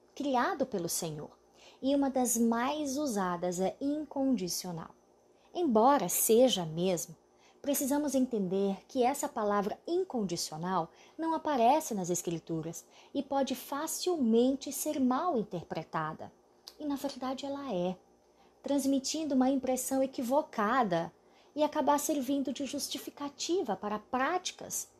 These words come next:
contrárias aos mandamentos do Senhor. Pode nos fazer acreditar que, por nos amar incondicionalmente, o Senhor tolera, aceita e desculpa tudo, que não nos faz exigências,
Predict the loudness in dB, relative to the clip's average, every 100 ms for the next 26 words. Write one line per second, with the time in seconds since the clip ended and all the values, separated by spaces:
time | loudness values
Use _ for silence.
0 | _ _ _ -4 -4 -2 0 0 2 2
1 | 0 -6 -14 -16 _ -6 -4 -2 0 2
2 | 4 4 2 -2 -8 -8 -8 -8 -8 -14
3 | -18 -20 _ _ _ -20 -20 -20 -20 -20
4 | _ -2 0 0 -2 0 4 4 4 2
5 | 0 0 0 2 4 2 -4 _ -10 -6
6 | -2 0 2 2 4 4 2 4 2 0
7 | 0 -2 0 -4 -2 -2 0 2 2 -2
8 | -14 -20 -10 -4 0 2 2 0 -6 0
9 | 4 4 2 -2 -8 _ -14 -6 -4 0
10 | 4 4 2 -10 -10 -8 -8 -2 2 2
11 | 0 -8 -2 -2 -2 -14 _ _ _ _
12 | -6 -2 0 -2 -6 -2 0 0 -2 -2
13 | 2 4 4 2 0 -8 -10